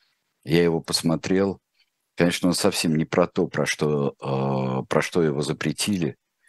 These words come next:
Какая-то к чёрту рознь, которая здесь, превосходство. Да, да вы испугались просто. Испугались, что не тишь, не гладь, не божья благодать. А фильм, э,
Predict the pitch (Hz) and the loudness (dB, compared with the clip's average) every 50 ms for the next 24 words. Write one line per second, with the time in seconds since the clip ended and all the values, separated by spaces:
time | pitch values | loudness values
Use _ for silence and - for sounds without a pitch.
0 | _ _ - - - - - - 120 110 - - - _ - - - - 110 104 | _ _ -14 -8 -4 -2 0 2 0 0 0 -4 -10 _ -4 2 2 4 4 4
1 | 107 - - - 113 110 104 - 76 76 85 92 98 95 82 78 82 92 87 78 | 0 -2 -4 -4 -2 -2 0 0 2 2 4 4 4 2 2 0 0 0 0 0
2 | - - - - - - - - 85 80 - - 76 82 87 90 90 85 82 82 | -4 -8 -16 -20 -20 -12 -4 -2 -2 -2 -2 0 0 2 2 2 2 2 2 2
3 | 80 71 67 - 80 82 82 - - - 82 82 87 92 87 - - - 92 98 | 0 -2 -2 -2 -2 -2 -2 -2 -4 -4 0 2 2 2 2 0 0 0 0 0
4 | 92 - - - 92 92 85 85 85 87 85 107 107 120 117 107 - - - 131 | 0 -2 -2 0 0 2 2 2 0 0 0 0 2 2 0 0 -2 -2 -4 0
5 | 120 147 139 120 82 64 - - - - 73 - - - - - - - _ _ | 4 4 4 4 4 0 -4 -8 -8 -6 -4 -4 -4 -4 -6 -8 -14 -18 _ _
6 | - - - - - _ - 82 - - - 107 107 151 143 131 101 87 - - | -20 -20 -20 -20 -10 _ -4 -4 -2 0 0 2 6 6 6 6 4 0 0 2
7 | 98 95 90 90 98 98 92 - - 139 143 139 - - - _ _ _ _ - | 2 2 4 4 2 0 0 2 2 2 2 2 0 -4 -8 _ _ _ _ -2
8 | 82 90 92 80 90 101 113 123 123 117 - - 87 87 90 90 98 113 117 104 | 0 0 0 2 2 4 4 4 4 2 2 0 0 0 0 2 2 0 2 2
9 | 98 101 98 87 101 101 90 101 107 104 98 95 76 64 - - - - - _ | 2 0 0 0 -2 0 2 2 2 2 2 2 0 0 -2 -8 -12 -14 -16 _
10 | _ _ _ _ _ - - - - - _ _ - 165 - - - - 123 135 | _ _ _ _ _ -20 -20 -20 -20 -20 _ _ 0 0 0 0 0 2 4 4
11 | 139 131 123 117 113 98 - - _ - 87 87 87 85 82 80 78 76 78 76 | 6 6 6 4 4 2 -2 -4 _ -2 0 2 2 2 2 2 2 2 2 0
12 | 71 67 67 69 69 67 67 65 62 60 55 | 0 0 0 0 0 0 0 0 0 0 -2